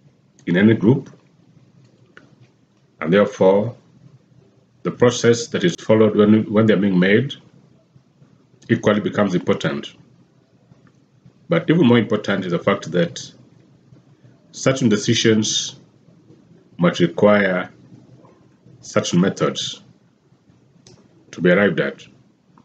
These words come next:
That is why a discussion on the process of decision making, as well as the method that are used in making such decisions,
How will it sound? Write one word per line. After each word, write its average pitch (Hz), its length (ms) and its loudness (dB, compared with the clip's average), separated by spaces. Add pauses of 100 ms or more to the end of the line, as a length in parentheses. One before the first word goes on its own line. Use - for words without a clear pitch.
(800)
That 110 100 2
is 104 100 2
why 92 500 0 (1200)
a - 80 -6
discussion 117 920 -2 (1300)
on 180 140 0
the 175 100 0
process - 1000 -2 (300)
of 82 140 -8
decision 90 420 0
making, 95 520 -2 (1300)
as 90 120 2
well 110 160 4
as 104 80 0
the 87 80 -2
method 110 460 0
that 87 160 -2
are 85 80 2
used 113 440 0
in 82 140 -2
making 98 280 0
such 85 200 -2
decisions, - 800 -6